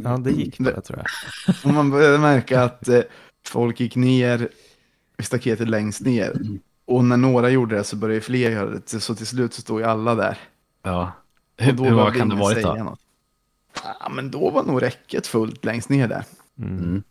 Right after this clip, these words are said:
Speaker 1: Men när man väl kom in så visste man inte riktigt vad man skulle göra.
Speaker 3: <laughs> Var du ensam om att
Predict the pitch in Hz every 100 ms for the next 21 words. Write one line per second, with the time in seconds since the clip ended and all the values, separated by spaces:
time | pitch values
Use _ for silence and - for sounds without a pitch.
0 | _ _ _ - 120 123 120 127 127 123
1 | 160 156 - 131 170 180 123 101 95 _
2 | _ _ _ _ _ - 165 - - 127
3 | 120 107 - - _ 127 123 - 113 113
4 | 104 107 98 98 107 110 101 104 110 113
5 | 95 113 120 - _ _ _ - - _
6 | - - - - - - - - 453 -
7 | - - - - 127 - 131 143 151 165
8 | 143 131 165 160 120 110